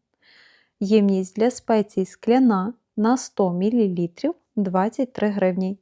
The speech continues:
Є біло-чорні, а є чорно-білі кришечки. Сковорода алюмінієва діаметром двадцять сантиметрів. Двісті сорок дев'ять.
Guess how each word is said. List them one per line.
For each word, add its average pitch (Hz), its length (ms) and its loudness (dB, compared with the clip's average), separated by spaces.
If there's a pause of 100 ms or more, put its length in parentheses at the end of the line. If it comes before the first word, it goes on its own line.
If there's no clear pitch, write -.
(140)
Є 202 140 2
біло-чорні, 214 840 0 (120)
а 247 60 -4
є 277 180 0
чорно-білі 202 680 -4
кришечки. 196 800 -8 (1400)
Сковорода 233 840 2
алюмінієва 220 760 2 (200)
діаметром 254 680 0
двадцять 196 560 -2
сантиметрів. 185 680 -4 (360)
Двісті 208 480 -2
сорок 226 440 -2
дев'ять. 208 460 0